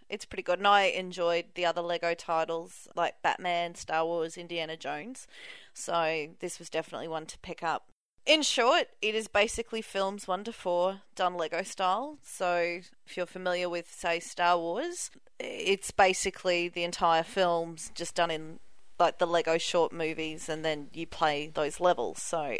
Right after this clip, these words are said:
it's pretty cool. Uh, look, the visuals have really stepped up. The much cleaner, crisper graphics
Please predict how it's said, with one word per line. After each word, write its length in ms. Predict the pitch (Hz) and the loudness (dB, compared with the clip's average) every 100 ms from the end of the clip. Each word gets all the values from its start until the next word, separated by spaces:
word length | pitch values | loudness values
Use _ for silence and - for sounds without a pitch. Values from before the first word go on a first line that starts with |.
| - | -4
it's 120 | - | -2
pretty 220 | - 466 | 4 4
cool. 440 | - 208 156 170 277 - - - - - - - | 8 10 10 8 2 -8 -12 -12 -12 -12 0 12
Uh, 320 | 202 196 185 - | 12 12 12 12
look, 220 | 226 220 | 10 10
the 60 | 226 | 10
visuals 400 | 262 262 262 233 | 10 10 8 8
have 160 | 202 | 2
really 320 | 180 202 196 185 | 6 6 6 6
stepped 320 | 185 - 196 | 4 6 8
up. 340 | 311 - - | 8 8 -2
The 380 | 165 170 170 151 - - - | 6 10 8 6 -4 -12 6
much 340 | 202 - - | 6 6 2
cleaner, 420 | - 233 202 185 | 2 4 6 4
crisper 480 | 175 - 202 - 180 | 2 0 -2 0 -4
graphics 800 | - 175 185 240 226 - - - | 2 4 4 2 -2 -2 -10 -10